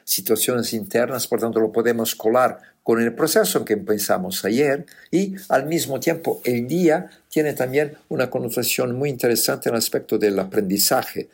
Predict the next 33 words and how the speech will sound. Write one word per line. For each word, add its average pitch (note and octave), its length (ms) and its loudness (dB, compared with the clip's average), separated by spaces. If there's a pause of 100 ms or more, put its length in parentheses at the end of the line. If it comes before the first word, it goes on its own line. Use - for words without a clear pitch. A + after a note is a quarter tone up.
(120)
a - 160 -2
profundizar G2+ 680 -2
lo G2 100 -6
que - 160 -8
queremos F#2+ 400 -4
profundizar A2 800 -4 (160)
y, - 60 -16
por F2+ 160 -10
tanto, F#2 300 -6 (360)
conectar E2+ 480 -4
eso E2+ 280 -6
con F2+ 180 -4
lo F2 140 -12
que - 100 -8
es F#2 160 -4
nuestro - 260 -6
proyecto. - 540 -4 (460)
Tenemos D#3+ 420 4
de B2+ 280 2 (240)
una D#3 340 4
a A2 200 -2
las G#2+ 240 0
tres C3 340 2
de A#2+ 100 4
la G#2 160 0
tarde B2+ 600 0 (380)
una, B2 580 2
un, B2 320 -2
un A#2 340 2
momento C3 720 0
interesante C3+ 840 0
de B2 120 0
poder, A#2 580 2